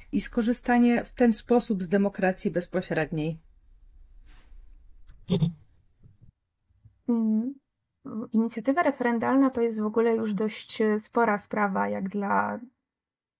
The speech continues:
Speaker 2: tak po prostu grupy mieszkańców, która do tej pory jakoś, e, no właśnie angażowaliśmy się w takie, powiedzmy, części tych, e,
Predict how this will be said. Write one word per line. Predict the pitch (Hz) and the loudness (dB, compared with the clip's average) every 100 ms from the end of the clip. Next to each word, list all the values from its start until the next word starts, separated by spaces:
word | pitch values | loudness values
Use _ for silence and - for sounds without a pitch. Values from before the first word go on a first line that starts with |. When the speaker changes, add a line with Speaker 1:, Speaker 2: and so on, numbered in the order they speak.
| _ | _
Speaker 2:
tak | - 196 | -8 -8
po | - 214 | -4 -4
prostu | 240 - | -4 -4
grupy | 208 233 240 | -4 -2 -2
mieszkańców, | 240 226 233 226 233 | -2 -2 -4 -2 -6
która | - 226 208 | -4 0 0
do | 214 | 0
tej | 226 | -4
pory | 220 220 226 | -2 2 4
jakoś, | 214 214 220 214 - - | 2 2 -2 -2 -8 -2
e, | 226 214 214 208 240 247 - _ - | 0 2 0 -4 -6 -6 -8 _ -8
no | 240 | -4
właśnie | 262 285 | 0 0
angażowaliśmy | 254 254 254 240 247 262 254 | 0 0 2 0 -2 -2 -2
się | 254 | -2
w | |
takie, | - 233 - | -4 -8 -6
powiedzmy, | 226 233 - 233 220 220 214 _ _ _ _ _ _ _ | -6 -6 -4 -2 -2 -2 -6 _ _ _ _ _ _ _
części | - 277 269 - - 202 202 | -2 4 4 2 -8 -8 -4
tych, | 202 214 - - | -4 -4 -8 -6
e, | - 208 202 202 | -2 -2 -2 -4